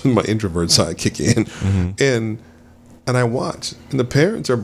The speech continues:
Speaker 1: are more talking to each other or just sitting around or whatever and kinda getting the story for their kids. 'Cause the kids are still trying to interact with their friends before we get back in the car and leave, right?
Speaker 2: Mm-hmm.
Speaker 1: So it allows the parents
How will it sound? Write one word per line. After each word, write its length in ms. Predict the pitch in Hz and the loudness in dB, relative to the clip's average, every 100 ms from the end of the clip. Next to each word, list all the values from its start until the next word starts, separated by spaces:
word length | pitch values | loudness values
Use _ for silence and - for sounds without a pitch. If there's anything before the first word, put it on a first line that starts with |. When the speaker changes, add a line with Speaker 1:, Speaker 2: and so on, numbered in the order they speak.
| - | -2
Speaker 1:
are 120 | 107 | -2
more 240 | 117 113 110 | 2 2 2
talking 320 | 123 120 104 | 0 -2 -2
to 140 | 101 | -4
each 140 | 185 147 | -2 0
other 540 | 143 143 135 135 131 | 2 2 2 2 2
or 200 | 117 98 | 4 2
just 280 | 92 92 - | 2 -2 0
sitting 200 | 117 - | 0 0
around 600 | 120 135 135 135 131 131 | 0 2 2 0 0 2
or 40 | |
whatever 600 | 117 113 120 127 123 113 | 2 2 2 2 2 2
and 240 | 95 - - - - - - - | 0 -4 -8 -14 -20 -20 -20 -6
kinda 160 | - 208 | 2 2
getting 200 | 107 101 | 2 0
the 60 | |
story 280 | 101 113 107 | -2 2 2
for 80 | 104 | 2
their 100 | 98 | -2
kids. 260 | 95 113 107 | 0 2 2
'Cause 80 | 98 | -2
the 40 | |
kids 280 | - 220 233 | 2 2 2
are 40 | 123 | -2
still 180 | 131 | -2
trying 160 | 120 110 | 0 0
to 100 | 98 | 0
interact 320 | 110 104 95 | 2 2 2
with 80 | 85 | -2
their 80 | 82 | -6
friends 580 | - - 240 110 82 - | -2 0 2 0 -2 -8
before 380 | - - - 101 | -10 -6 0 0
we 100 | 101 | 0
get 200 | 104 92 | 0 0
back 200 | 95 95 | 0 -2
in 60 | 87 | -6
the 80 | - - - | -10 -20 -18
car 280 | - 110 101 | -4 -2 0
and 160 | 90 92 | -2 -2
leave, 460 | 156 214 - 53 - - | 0 0 -4 -10 -16 -12
right? 160 | 92 90 | -4 0
Speaker 2:
Mm-hmm. 300 | 92 87 98 - - - - - - | 2 0 -2 -8 -20 -20 -20 -20 -12
Speaker 1:
So 460 | - 135 123 113 110 - - - - | -2 2 2 0 -4 -12 -20 -20 -6
it 100 | 151 | 0
allows 480 | 156 139 135 135 123 - - - - | 2 2 0 0 -2 -6 -12 -10 -8
the 60 | - | -6
parents 1000 | - - 143 139 82 - - - - | -6 -4 0 0 -2 -10 -10 -8 -10